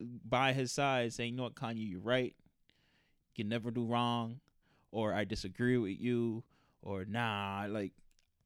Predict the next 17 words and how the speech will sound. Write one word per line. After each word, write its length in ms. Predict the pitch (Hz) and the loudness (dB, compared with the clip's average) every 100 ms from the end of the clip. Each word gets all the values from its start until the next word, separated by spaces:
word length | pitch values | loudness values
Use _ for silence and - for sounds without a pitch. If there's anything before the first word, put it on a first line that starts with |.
| _ _ - | _ _ -4
I 60 | 117 | 0
don't 140 | 117 | 0
think 140 | 117 110 | 0 0
that's 240 | 110 101 | 0 2
it." 240 | 127 123 - - - - _ - | 2 2 0 -14 -14 -18 _ -10
It's, 320 | 78 120 - - | -8 -6 -8 -2
he's 240 | 160 151 | 0 2
never 240 | 160 170 156 | 2 2 0
heard 320 | - 156 151 | -2 -4 -2
that 180 | 139 135 | -2 0
his 160 | 127 | 0
whole 180 | 123 131 | 0 -2
car-, 280 | 135 123 - - | -2 -8 -8 -6
career, 380 | 127 151 143 95 | -2 0 2 0
in 80 | |
my 160 | 110 123 | -2 -4
opinion. 500 | 104 143 143 113 | -6 -6 -6 -6